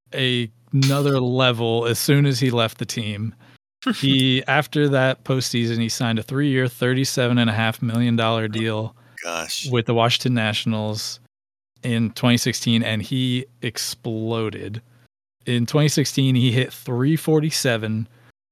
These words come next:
Speaker 1: He led the league in O P S with an O P S of nine eighty-five,
Speaker 3: Mm.
Speaker 1: led the league in doubles with forty-seven, hit twenty-five home runs, and had a hundred and four R B Is.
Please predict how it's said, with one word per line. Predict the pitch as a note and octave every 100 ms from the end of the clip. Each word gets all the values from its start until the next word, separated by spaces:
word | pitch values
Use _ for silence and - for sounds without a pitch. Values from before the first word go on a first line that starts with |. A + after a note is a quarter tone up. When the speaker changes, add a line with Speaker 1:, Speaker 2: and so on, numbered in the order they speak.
| _ _
Speaker 1:
He | B2+
led | B2+ B2 C3+ D#3
the | E3
league | D#3 C#3+
in | C#3 B2+
O | B2+
P | B2+ C#3 A#2+
S | A2 A2 - - _
with | A#2+ A2+ - - _ -
an | A#2+
O | C3
P | D3
S | C3+ -
of | C3 A2+ -
nine | A2+ A2 A#2 C3+
eighty-five, | C#3 C#3 - A2 G2+ G2 G#2+ - _ _
Speaker 3:
Mm. | E2+ E2 - A#2+ - - -
Speaker 1:
led | B2+ C#3
the | C#3+
league | D3 C3+
in | B2
doubles | G#2+ A#2+ A#2+ C3 A#2+
with | A2
forty-seven, | - B2 A2+ - B2+ A2+ A2 A2+ A#2 - _ _ _
hit | - -
twenty-five | - C3 C#3+ C3+ C3 C3+
home | C3 A#2+
runs, | A#2 A#2 A#2
and |
had | G#2+ G#2+
a |
hundred | G2 - C#3 D3+ C#3+
and | B2+
four | - A#2 A#2
R | G#2+ G#2+
B | G#2
Is. | G2 F#2+ F#2+ G#2+ -